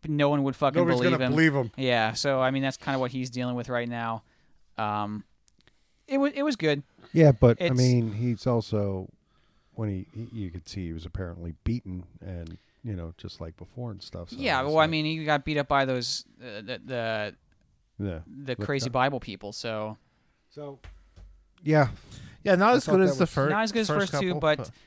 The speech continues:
Speaker 1: there were some very funny parts in
Speaker 4: Yeah.
Speaker 1: it.
Speaker 3: Yeah. I li-,
Speaker 1: Um,
Speaker 3: I, I still liked it. It's still enough to,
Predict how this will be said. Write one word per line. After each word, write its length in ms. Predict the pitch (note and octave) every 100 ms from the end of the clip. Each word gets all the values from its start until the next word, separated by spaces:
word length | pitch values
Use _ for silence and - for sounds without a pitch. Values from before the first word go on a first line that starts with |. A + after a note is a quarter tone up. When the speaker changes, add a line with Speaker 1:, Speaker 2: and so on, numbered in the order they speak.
| -
Speaker 1:
there 120 | F#3
were 120 | F#3
some 220 | - F3+
very 240 | D3 D#3+ D#3
funny 260 | - C#3
parts 300 | B2+ B2 B2+ D3+
in 100 | C3
Speaker 4:
Yeah. 60 |
Speaker 1:
it. 40 | A#2
Speaker 3:
Yeah. 180 | F#3 C#3 _ _
I 160 | A2+ D3
li-, 100 | D#3
Speaker 1:
Um, 80 | G#2 C3+ D3 D3 -
Speaker 3:
I, 40 | D#3
I 40 |
still 260 | - D3 B2
liked 240 | A2 G2+
it. 140 | G#2+ - _ _
It's 180 | A2 -
still 260 | - A2+ A2
enough 260 | G#2 G2
to, 340 | - G2+ G2